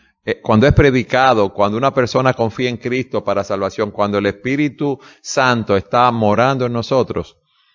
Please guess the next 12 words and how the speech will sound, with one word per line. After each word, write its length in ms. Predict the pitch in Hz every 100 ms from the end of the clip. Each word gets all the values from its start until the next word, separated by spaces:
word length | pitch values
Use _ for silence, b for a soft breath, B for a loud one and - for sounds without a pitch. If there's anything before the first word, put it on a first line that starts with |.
| _ _
que 140 | 113
ese 180 | 120 139
liderato 720 | 143 131 117 117 123 - 117
egoísta 680 | 107 92 92 110 135 - 95
que 140 | 104
tenemos, 540 | 90 95 110 120 95 85
dispo-, 520 | 85 92 - - - -
despótico, 760 | 92 98 - 123 131 104 101
que 140 | 92 90
queremos 420 | 98 107 127 131
apla-, 380 | 127 - 107 -
aplastar 720 | 104 - 101 - 135 139 101